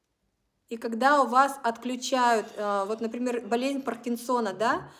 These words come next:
вот когда человек, например, у него сильный тремор, некоторые даже не могут там что-то держать вообще вот до такого состояния.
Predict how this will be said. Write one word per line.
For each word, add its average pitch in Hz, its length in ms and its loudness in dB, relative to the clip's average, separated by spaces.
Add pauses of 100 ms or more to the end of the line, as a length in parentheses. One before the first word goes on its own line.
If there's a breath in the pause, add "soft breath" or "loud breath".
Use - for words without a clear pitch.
(340 loud breath)
вот 214 160 0
когда 220 260 -2
человек, 240 380 0
например, 220 400 0
у 208 40 0
него 214 220 0
сильный 220 340 -2
тремор, 214 440 -2 (680)
некоторые 240 440 -2
даже 220 200 0
не 226 120 2
могут 233 300 0
там 208 120 -4
что-то 226 300 -2
держать 220 540 2
вообще 226 260 -4
вот 202 200 -6
до 202 80 -10
такого 214 280 -4
состояния. 196 600 -6